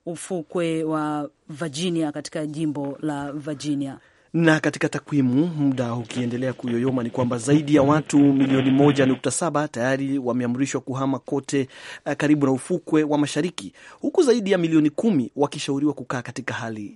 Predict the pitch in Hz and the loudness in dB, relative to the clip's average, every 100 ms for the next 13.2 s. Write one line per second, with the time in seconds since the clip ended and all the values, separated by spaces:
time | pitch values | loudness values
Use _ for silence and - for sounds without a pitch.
0 | - 123 104 110 104 139 113 104 - - | -8 -8 -6 -8 -6 -4 -4 -10 -12 -10
1 | 117 110 117 107 117 117 101 104 104 104 | -8 -6 -4 -4 -6 -8 -8 -8 -8 -6
2 | 113 139 135 - - - 127 120 131 113 | -2 -2 -2 -8 -20 -16 -12 -6 -6 -8
3 | - 71 67 - 139 - - 190 294 302 | -12 -16 -18 -18 -20 -14 -6 0 0 2
4 | 277 220 214 233 226 214 208 226 208 208 | 0 0 -2 -2 0 0 -2 -6 -2 0
5 | 214 175 139 160 165 226 277 233 233 262 | 2 0 -2 -4 -2 0 2 2 2 0
6 | 240 190 185 214 214 208 170 185 170 165 | 2 4 4 4 4 4 2 0 -2 0
7 | 190 220 240 240 226 226 247 - 240 214 | 2 4 2 2 2 4 2 4 2 2
8 | 220 240 254 262 247 196 196 226 233 226 | 2 4 4 2 0 0 2 4 2 0
9 | 220 214 214 208 208 196 - 220 214 302 | 0 0 0 0 -2 -4 -4 2 6 6
10 | 214 185 175 - 196 185 180 196 190 175 | 6 -2 -4 -2 0 0 2 2 4 4
11 | 170 165 - - - 190 202 - 190 185 | 2 0 -4 -16 -4 0 0 0 -2 2
12 | 190 214 196 - 202 185 - 202 190 190 | 2 2 0 -2 -2 -2 0 -2 -2 -4
13 | 180 175 | -2 -4